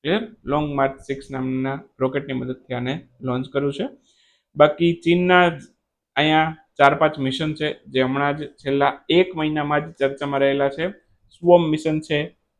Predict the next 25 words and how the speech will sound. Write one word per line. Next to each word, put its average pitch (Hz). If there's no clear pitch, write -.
એને 147
ચીને 151
લોન્ચ 143
કર્યું 139
હતું 143
લોંગ 135
માર્ચ 135
ટુ 135
સી 135
રોકેટની 135
મદદથી. 139
તિયાન 185
હુઈ 170
ફાઇવ 156
ઝીરો 160
ટુ 156
સેટેલાઇટ 143
ચીને 143
લોન્ચ 139
કર્યો 143
હતો 151
લોંગ 135
માર્ચ 139
સિક્સની 143
મદદથી. 143